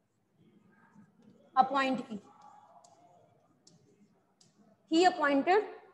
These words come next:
different kinds of security forces। Gestapo, ये नाम जर्मन है, याद रखना बच्चे ये, क्योंकि इसमें ना आपने बहुत से, जैसे फ्रांस में आपने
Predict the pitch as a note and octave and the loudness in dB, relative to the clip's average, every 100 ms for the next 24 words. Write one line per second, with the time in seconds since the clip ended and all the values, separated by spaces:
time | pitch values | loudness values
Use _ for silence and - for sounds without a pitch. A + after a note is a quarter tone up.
0 | _ _ _ B3 F#4+ - G4+ A#4 B4+ B4+ | _ _ _ -2 -2 0 -2 0 0 0
1 | G4+ G4 G#4 F4+ G4 G4 F#4+ F#4 F4 F#4 | 0 2 2 2 0 0 -2 0 -2 -2
2 | F#4 F4+ E4 D#4+ E4+ B3 - - _ _ | -2 0 -2 -2 -2 -2 -4 -20 _ _
3 | _ _ - _ _ _ _ - F3+ D4+ | _ _ -20 _ _ _ _ -8 0 0
4 | D#4+ - D#4 C#4+ C#4+ E4+ A#3+ F3 C#4+ D4 | 0 0 4 4 4 2 2 -2 -2 2
5 | C4+ D4+ C4 C4 C#4+ D#4 E4 D#4+ B3+ B3+ | 4 4 4 2 2 0 2 4 4 2
6 | B3 B3 A#3 A#3 D#4+ D#4+ - - _ _ | -4 -6 -6 -6 -8 -10 -12 -20 _ _
7 | _ _ _ - C#4+ E4 E4 E4 G#4+ G4+ | _ _ _ -14 -8 -8 -6 -2 2 2
8 | E4+ E4+ D#4 D4+ D#4+ D#4+ D4 C#4+ D#4 D4+ | 2 0 2 2 0 -4 -6 -4 -4 0
9 | C#4 A#3+ - D4 C4+ C#4 | 0 0 -2 0 0 -2